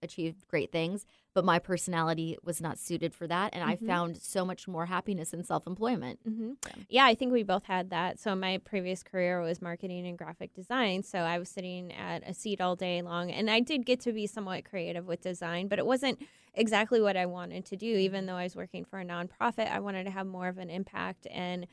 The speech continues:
Speaker 2: you know, I was very bound to, you know, I had these creativity skills and I knew what I was doing from my perspective, right? I went to school for that. And then you have people who maybe don't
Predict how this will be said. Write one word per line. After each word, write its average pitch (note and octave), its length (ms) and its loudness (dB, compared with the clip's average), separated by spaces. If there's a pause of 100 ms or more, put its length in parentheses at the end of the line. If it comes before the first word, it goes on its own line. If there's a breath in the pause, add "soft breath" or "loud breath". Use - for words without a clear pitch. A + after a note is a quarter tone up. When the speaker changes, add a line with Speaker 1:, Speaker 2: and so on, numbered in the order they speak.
(260 soft breath)
Speaker 2:
you G#3 100 4
know, F3+ 140 0
I F3+ 100 2
was F#3 140 -4
very F#3 320 2
bound F3+ 360 -4 (100)
to, F3+ 380 0
you F#3 140 -8
know, E3+ 120 -8
I F3+ 100 -8
had G3 160 -6
these F3+ 200 -6
creativity F3+ 720 -6
skills A#3+ 680 6
and F#3 120 -4
I F3+ 60 -4
knew F#3 200 -4
what F3 120 -2
I E3+ 60 -4
was F#3 200 -6
doing G3+ 500 0
from F#3+ 180 -8
my F3+ 160 0
perspective, F#3+ 800 0
right? F3 200 2
I F3 60 -2
went E3+ 140 -6
to - 80 -20
school B3 400 4
for A#3 180 0
that. G#3 340 8 (320 loud breath)
And A3 160 6
then G#3+ 120 6
you G#3 100 6
have G3+ 160 2
people F3+ 520 -2
who F3 260 -2
maybe F3 340 -10 (200)
don't G3 360 2